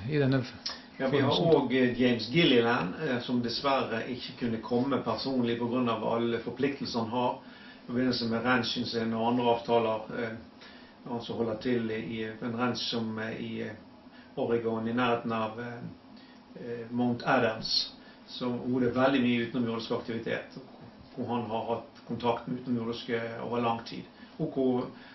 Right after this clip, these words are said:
Speaker 2: folk fra hele verden reiser til ranchen hans for å oppleve dette.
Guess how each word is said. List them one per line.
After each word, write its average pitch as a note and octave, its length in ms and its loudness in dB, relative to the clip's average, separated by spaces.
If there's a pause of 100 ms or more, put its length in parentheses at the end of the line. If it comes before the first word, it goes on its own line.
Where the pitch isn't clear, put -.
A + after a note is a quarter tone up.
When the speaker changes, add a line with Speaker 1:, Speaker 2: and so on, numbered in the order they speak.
(140)
Speaker 2:
folk C3+ 260 4
fra - 220 -2
hele C#3+ 180 4
verden B2+ 400 8
reiser B2+ 360 4
til A#2+ 100 -4
ranchen C3 360 0
hans F#3 200 -4
for C#3+ 100 -6
å B2 240 0
oppleve A2+ 380 -4 (580)
dette. - 260 -8